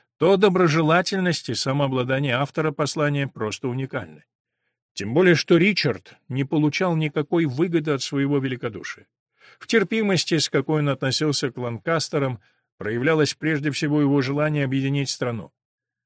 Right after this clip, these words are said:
Однако это письмо к епископу было его личным делом. Он ничего не выигрывал, кроме влюблённого Тома Лайнема.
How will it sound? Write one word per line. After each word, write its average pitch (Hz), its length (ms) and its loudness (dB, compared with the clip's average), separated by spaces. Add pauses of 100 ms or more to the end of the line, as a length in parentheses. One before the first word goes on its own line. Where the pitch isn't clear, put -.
(260)
Однако 147 360 0
это 156 140 0
письмо 147 380 -2
к 101 60 -8
епископу 127 540 -4
было 131 240 0
его 131 180 2
личным 139 560 -2
делом. 107 340 -4
Он 120 160 -2
ничего 175 540 2
не 127 160 0
выигрывал, 165 580 0
кроме 131 300 -2
влюблённого 127 760 -2
Тома 107 320 -4
Лайнема. 110 600 -6